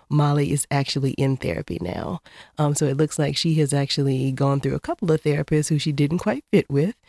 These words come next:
um, but has now started working with a Black woman therapist. Um, so I'm very excited to see how that will unfold throughout the season and just super excited that they actually are showing that on Insecure. I think that that makes a big difference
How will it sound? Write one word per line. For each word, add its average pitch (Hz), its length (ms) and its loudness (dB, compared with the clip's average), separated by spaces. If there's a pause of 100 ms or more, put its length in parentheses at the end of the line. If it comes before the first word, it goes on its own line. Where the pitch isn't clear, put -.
(240)
um, 151 260 4
but 156 140 2
has 156 180 2
now 156 480 4
started 143 380 0
working 139 400 0
with 143 160 -2
a 139 60 2
Black 135 340 -2
woman 139 300 2
therapist. 120 680 -4 (280)
Um, 151 200 2
so 156 140 2
I'm 151 100 4
very 185 260 2
excited 151 440 0
to 147 120 0
see 151 200 2
how 147 160 0
that 139 200 0
will 139 280 0
unfold 170 640 0
throughout 180 340 0
the 180 120 -6
season 185 520 2 (300)
and 156 140 4
just 143 200 2
super 156 280 2
excited 135 560 -2
that 135 160 0
they 139 160 2
actually 131 480 0
are 131 100 -2
showing 131 380 0
that 127 180 2
on 123 160 -2
Insecure. 127 720 -2 (320)
I 160 80 0
think 135 240 0
that 131 160 0
that 135 160 0
makes 135 260 -2
a 127 80 -2
big 131 280 -2
difference 131 160 -2